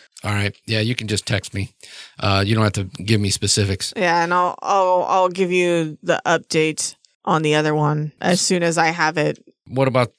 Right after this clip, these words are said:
Speaker 1: s-, some of this other stuff I got going? Uh, should I look elsewhere? I got more stuff than I got people. I'm gonna start outsourcing some of this stuff.
Speaker 2: Well,
Speaker 1: It, it's crazy.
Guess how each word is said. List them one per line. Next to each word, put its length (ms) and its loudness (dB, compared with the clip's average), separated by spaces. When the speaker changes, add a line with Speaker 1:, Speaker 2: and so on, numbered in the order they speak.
Speaker 1:
s-, 200 -4
some 160 2
of 80 2
this 180 2
other 200 0
stuff 300 -2
I 120 -2
got 220 -4
going? 340 0
Uh, 180 -2
should 180 0
I 80 2
look 200 -2
elsewhere? 420 2
I 140 0
got 160 0
more 180 2
stuff 320 0
than 140 0
I 60 2
got 180 0
people. 340 0
I'm 100 -2
gonna 140 -2
start 220 2
outsourcing 540 -2
some 180 -2
of 60 -6
this 120 -2
stuff. 380 -4
Speaker 2:
Well, 300 6
Speaker 1:
It, 80 -6
it's 180 2
crazy. 580 -2